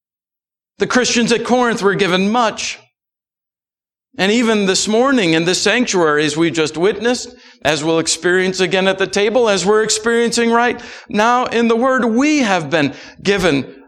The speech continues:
much. Just how much?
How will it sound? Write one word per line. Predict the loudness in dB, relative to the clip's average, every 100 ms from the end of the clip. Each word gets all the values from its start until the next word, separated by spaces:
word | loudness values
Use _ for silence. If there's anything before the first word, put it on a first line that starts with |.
| -14
much. | -4 -2 -2 -4 -12 -14 -14 -16 -20 _ _ _ _ _ _ _ _ _ _ _ _ _ _ _ -6
Just | -2 -2 -2
how | 0 0
much? | 0 -2 -6 -12 -14